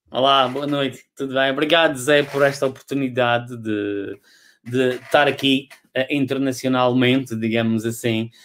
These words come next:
porque levar estes cordofones, levar, eh, a história que vamos debater aqui esta noite, eh, da Madeira para o mundo, e primeiro para o Brasil e depois para o mundo,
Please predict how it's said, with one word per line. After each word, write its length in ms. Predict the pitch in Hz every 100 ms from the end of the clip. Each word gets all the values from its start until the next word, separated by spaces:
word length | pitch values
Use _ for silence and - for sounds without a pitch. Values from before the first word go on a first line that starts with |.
| _ -
porque 560 | 120 117 131 123 113
levar 400 | 110 117 117 135
estes 280 | 131 - -
cordofones, 680 | 139 135 139 - 135 131 117
levar, 340 | 123 117 127
eh, 480 | 123 120 123 117 117
a 40 | 120
história 460 | 120 135 127 120
que 60 | 120 _ _ -
vamos 500 | 135 131 - - _
debater 560 | _ 127 120 135 135 127
aqui 220 | 135 131
esta 220 | 123 131
noite, 440 | 131 123 120 107 _ - _ -
eh, 840 | 120 120 117 113 110 110 107 - -
da 160 | 120
Madeira 560 | 147 143 143 135 127 117
para 240 | 143 139 135
o 60 |
mundo, 460 | 139 135 147 160 165
e 220 | 113 104 _
primeiro 300 | - 131 139
para 120 | 131 131
o 20 |
Brasil 360 | 139 123 139
e 60 | 127
depois 200 | 120 117
para 140 | 135
o 60 | 127
mundo, 400 | 131 127 139